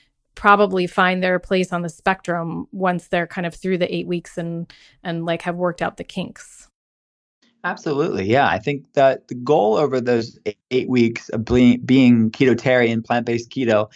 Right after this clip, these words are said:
Speaker 2: is to create metabolic flexibility. And that allows you the flexibility to kind of go out of ketosis and back there. And I see ketosis for many people to be that metabolic foundation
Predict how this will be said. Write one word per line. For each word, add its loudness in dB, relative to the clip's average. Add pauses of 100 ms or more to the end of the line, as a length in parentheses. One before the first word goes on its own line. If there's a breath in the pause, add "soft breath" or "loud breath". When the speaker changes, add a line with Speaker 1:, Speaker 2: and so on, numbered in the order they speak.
(240 loud breath)
Speaker 2:
is 0
to -10
create 4
metabolic 2
flexibility. -6 (680)
And 2
that 2
allows 0
you -2
the -2
flexibility 0
to 4
kind 0
of -2
go 2 (320)
out 2
of -6
ketosis -6
and -6
back 0
there. -4
And -2
I 0
see -4
ketosis 0
for -2
many 2
people -2
to 2
be 4
that 2
metabolic 0 (480 soft breath)
foundation 0